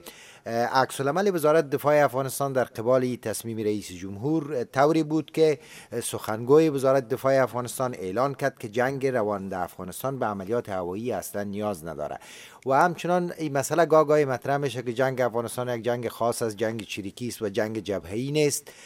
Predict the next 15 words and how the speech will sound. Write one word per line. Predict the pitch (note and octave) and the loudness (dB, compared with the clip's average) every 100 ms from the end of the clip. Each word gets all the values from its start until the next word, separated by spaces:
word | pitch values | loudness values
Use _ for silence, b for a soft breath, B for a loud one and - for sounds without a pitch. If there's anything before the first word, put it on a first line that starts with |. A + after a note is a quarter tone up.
| B B | B B
ما | D3 | 0
فقط | C3+ F3 D#3+ | 0 0 0
می‌خوایم | D#3 D3+ D#3 D#3 | 0 0 0 2
از | C#3 | 0
شما | - C3+ C#3+ | -2 0 0
من | C3+ | 2
حیث | C3+ C3+ | 0 0
یک | A#2 | -4
متخصص | A2 - F#2+ G2 - - C#3 B2 | -4 -4 -4 -4 -4 0 0 0
نظامی | C#3+ C3+ B2+ C3+ C3+ C3+ | 0 0 2 2 2 0
و | B2+ | 0
قماندان | - F#2 G2+ A2 B2 A#2+ | -2 -8 -6 -4 -4 -4
سابق | - A2 D3+ C#3+ | -2 0 0 0
نیروهای | C#3 A#2+ A2+ B2 A#2+ | -2 0 4 4 4
هوا-، | A2+ A#2 | 2 -2